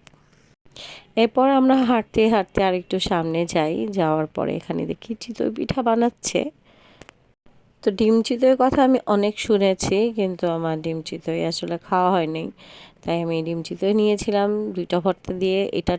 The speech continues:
টেস্টও খুবই ভালো ছিল, ওকে অনেক বলছিলাম আমি, "একটু খাও, একটু খাও," কিন্তু সে খায় নাই। তো আমি টেস্ট করে খাইলাম।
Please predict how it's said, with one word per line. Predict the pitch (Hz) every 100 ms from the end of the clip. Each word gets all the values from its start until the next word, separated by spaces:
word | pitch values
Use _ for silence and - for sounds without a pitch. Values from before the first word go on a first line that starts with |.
| -
টেস্টও | 185 180 - _ - 185 185 190 _
খুবই | - 208 240
ভালো | 254 208 196
ছিল, | - 190
ওকে | 190 180 -
অনেক | 175 180 180 180
বলছিলাম | 180 175 175 170
আমি, | 170 175 170
"একটু | - -
খাও, | - 165
একটু | 165 - 175
খাও," | 208 247
কিন্তু | 220 165 -
সে | - 175
খায় | - 185
নাই। | 170 190 - - - -
তো | -
আমি | 233 214
টেস্ট | - 180 - _ _ _ _ -
করে | - 156 147 151 - - -
খাইলাম। | 247 214 196 185